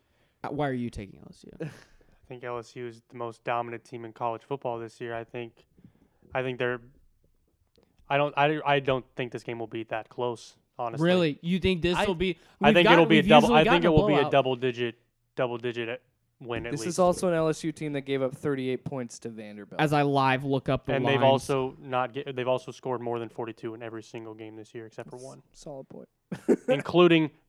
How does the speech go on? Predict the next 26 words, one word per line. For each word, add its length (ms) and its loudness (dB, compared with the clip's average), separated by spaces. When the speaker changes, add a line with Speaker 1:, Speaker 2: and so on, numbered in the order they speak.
Speaker 3:
Bama, 380 0
Georgia. 420 4
Speaker 2:
Right. 360 0
Speaker 3:
Georgia, 320 6
who 120 2
hadn't 220 4
given 240 2
up 240 0
twenty 220 4
points 280 0
all 200 8
year. 400 -2
Speaker 2:
They 60 -4
only 120 -4
scored 320 -2
thirty-seven 1000 0
in 120 -12
that 220 -10
game. 440 -8
Okay. 640 0
<laughs> 120 -10
But 260 -10
no, 160 -8
I, 340 -8
no. 220 -6
I, 100 -2